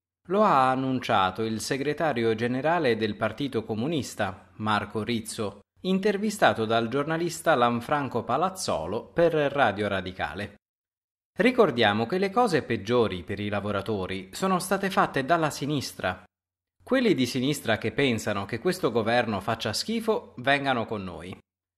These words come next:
D'Alema è favorevole a questo governo? Lui è stato con me nel Partito Comunista. Il problema è che qualcuno resta coerente, qualcun altro un po' meno.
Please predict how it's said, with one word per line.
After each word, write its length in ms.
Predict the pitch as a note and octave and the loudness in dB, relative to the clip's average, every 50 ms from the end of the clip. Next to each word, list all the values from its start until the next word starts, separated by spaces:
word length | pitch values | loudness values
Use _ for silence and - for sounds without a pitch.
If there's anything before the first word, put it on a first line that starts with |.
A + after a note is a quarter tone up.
| _ _ - | _ _ -2
D'Alema 540 | G2+ C3 E3+ G#3+ B3 B3 G#3 E3+ D#3 D3 | 2 4 4 4 4 4 4 2 2 2
è 80 | C#3+ C#3 | 0 0
favorevole 680 | C#3 - D#3+ D3+ D3 E3 F3 G3 F#3 D#3+ E3 D#3+ D#3+ | 0 2 2 2 2 2 0 2 0 2 2 4 4
a 100 | D#3 D#3 | 4 2
questo 340 | - - F3 E3 - - E3 | 2 0 -4 -4 -4 -4 -2
governo? 800 | D3 F#3+ - F#3+ C3 G2+ F#2+ A2+ A#2+ D#3 F3+ - - - _ _ _ _ _ _ _ _ _ _ _ - | 0 2 4 4 4 2 2 -2 -4 -6 -6 -8 -14 -20 _ _ _ _ _ _ _ _ _ _ _ -6
Lui 320 | - F#3+ B3+ F#4 E4+ D3+ | -2 2 4 6 6 6
è 100 | A#2 G#2+ | 6 4
stato 320 | - - - A#2 A2+ A2+ | 2 2 0 0 0 -2
con 180 | G2 - A#2+ A2+ | -2 -2 -2 0
me 220 | D3 G3+ A3+ F3+ | 2 2 4 4
nel 240 | A#2+ G#2 G2+ F#2+ F#2 | 4 2 0 -2 -2
Partito 460 | - G#2+ G2 - - A2 G2 - G#2 | -4 -4 -4 -4 -6 -8 -6 -6 -8
Comunista. 840 | - - A2 G#2 G#2+ G#2+ A2 G#2+ G2+ - - - A2+ A2 A2 - - _ _ _ _ _ _ _ _ _ _ _ _ _ _ _ _ _ _ _ _ | -4 -4 -4 -2 -2 -2 -2 -4 -4 -6 -4 -2 -2 -4 -4 -8 -20 _ _ _ _ _ _ _ _ _ _ _ _ _ _ _ _ _ _ _ _
Il 160 | - C3+ A#2+ | -6 -6 -2
problema 680 | A2+ - C3+ B2+ B2+ A#2+ G#2 F#2 F2 F2 F2 - - - _ | 0 0 2 2 2 2 0 0 -2 -6 -8 -8 -10 -6 _
è 140 | - D#3 D3 | 2 2 4
che 180 | - D3+ C3+ - | 4 2 0 4
qualcuno 520 | - D#3 D#3 - - B3+ C#4 C#4+ G#3+ C#3 | 4 2 2 2 -2 -2 0 4 4 4
resta 360 | A2+ G#2+ G2+ F#2 - A2+ G#2 | 6 4 2 0 -2 -6 -4
coerente, 920 | - - G#2 G2 G2 F#2+ F#2+ F2+ E2+ E2+ F2+ F2 - G#2 G2 G2 - - _ _ _ _ _ _ _ _ _ _ | -4 -2 -4 -2 -2 -2 -2 -2 -4 -4 -6 -8 -6 -6 -6 -6 -8 -16 _ _ _ _ _ _ _ _ _ _
qualcun 380 | - - B2 A2+ A#2 - G#3+ | 0 0 0 0 2 0 2
altro 540 | G3+ C3+ G#2+ G#2+ G#2+ G#2 - - D3+ D3+ - - | 4 4 4 2 0 -4 -4 -4 -4 -4 -4 -4
un 120 | A3+ A3 F#3+ | -4 -2 0
po' 160 | - B2 G2+ | 2 2 0
meno. 560 | F#2+ F#2 F2+ F2 F2 F#2 G2 F#2+ - - - | 0 -2 -4 -4 -4 -6 -6 -8 -10 -14 -20